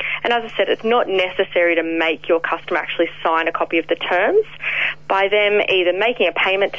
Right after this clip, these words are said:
to you or sending you an email accepting your quote, the customer's then actually accepted the offer under law, and that's when a contract has been formed, which encompasses those terms and conditions.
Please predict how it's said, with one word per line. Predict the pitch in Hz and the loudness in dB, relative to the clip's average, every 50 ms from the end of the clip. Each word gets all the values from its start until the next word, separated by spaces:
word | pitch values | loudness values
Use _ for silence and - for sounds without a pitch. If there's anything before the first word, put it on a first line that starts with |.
| - | 0
to | - 202 | 0 0
you | 202 220 269 320 349 320 | 2 2 4 4 4 4
or | - 185 185 180 175 180 - - | 6 6 6 6 6 4 4 0
sending | 190 180 180 175 175 175 | 2 2 2 2 2 2
you | 170 170 170 | 4 4 2
an | 165 - | 2 2
email | - 175 175 180 170 170 | 2 2 2 2 2 2
accepting | 143 - - - - - - - 185 170 | 2 0 0 -2 -4 -4 -2 -4 0 0
your | 165 165 | 0 0
quote, | 160 - - - 196 208 247 311 - - - - - - - - - - - - - | 0 -4 -2 0 2 2 4 2 0 -2 -4 -6 -8 -6 -6 -6 -6 -6 -8 -6 -4
the | 196 | -4
customer's | - - 208 196 - - 214 202 180 175 165 | -2 -2 -2 -4 0 2 2 2 2 2 2
then | 175 175 170 170 165 - | 2 2 2 2 0 -2
actually | - 170 - - - 170 147 | -4 -6 -4 0 0 0 0
accepted | - - - - 180 - - - 185 170 165 | 0 -2 -2 -2 -2 -2 -2 -2 -2 0 2
the | - 156 - | 2 2 2
offer | - 160 160 - - 165 | 0 -2 0 0 0 0
under | 160 156 151 160 | 0 2 2 2
law, | 151 156 156 165 185 240 294 302 | 4 4 6 6 6 6 4 4
and | - 170 180 175 170 | 2 0 -2 -2 -2
that's | 170 151 - - - - | -2 -2 -4 -4 -2 0
when | 170 165 | 0 0
a | |
contract | 165 - - 165 165 160 - 175 - - | 0 0 -2 -2 -2 -2 -4 -6 -4 -4
has | - 170 165 - | -4 -4 -2 0
been | - 160 160 160 160 - - - | 0 0 0 -2 -6 -6 0 2
formed, | 175 165 170 170 165 170 165 | 4 4 4 4 2 0 0
which | - - - - - | -2 -2 -2 -2 -2
encompasses | 156 160 - - - 156 151 151 - - - - 165 156 151 - | -4 -4 -4 -4 -2 -4 -4 -6 -10 -8 -2 0 0 0 0 0
those | 165 156 156 156 156 151 - - | 2 2 2 2 0 -2 -4 -2
terms | - 151 151 151 151 - | 0 0 0 0 -2 -2
and | 156 156 | -4 -2
conditions. | 160 160 151 147 139 147 - - - 151 - - - | 0 -2 0 2 2 0 2 0 0 0 0 -2 -4